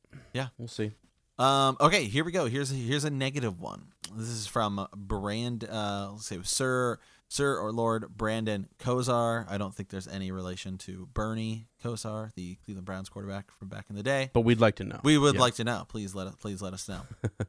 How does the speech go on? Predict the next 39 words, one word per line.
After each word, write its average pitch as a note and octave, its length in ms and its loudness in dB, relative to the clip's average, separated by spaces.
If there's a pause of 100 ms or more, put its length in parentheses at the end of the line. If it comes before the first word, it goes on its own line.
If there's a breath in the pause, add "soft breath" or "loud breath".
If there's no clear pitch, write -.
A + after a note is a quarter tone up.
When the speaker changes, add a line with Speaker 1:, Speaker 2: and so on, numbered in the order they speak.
(140)
Speaker 1:
<laughs> - 720 -20
"I'm C3 140 2
sorry, E3 260 4
gentlemen, C3 360 2
but A2+ 140 -2
the A#2 60 -6
Game B2+ 180 0
of D3+ 80 -8
Thrones A2+ 540 0
showrunners, G2+ 920 0
D G#2 200 -4
and G#2 140 -2
D, F#2 300 -4 (260 soft breath)
have G2+ 180 -2
totally B2+ 360 -4
fumbled G#2 340 -2
the G2+ 180 -6
end F2 300 -8
of D#2 320 -8
Thrones. E2 680 -6
A F#2+ 80 -4
hundred D#3 280 -2
eighty, B2+ 440 -6 (260)
uh, E2+ 440 -8 (480)
just - 300 -8
a F#2+ 60 -4
hundred A2 320 -2
eighty A2 260 -4
degree," F#2+ 600 -6
I F#2+ 40 -6
think - 140 -18
is F2 80 -12
what E2+ 80 -12
he D#2+ 60 -12
means, D#2 160 -14
"character G#2+ 360 -6
turns, G2+ 380 -6 (320 soft breath)
forced D3+ 320 0
actions, A#2+ 560 0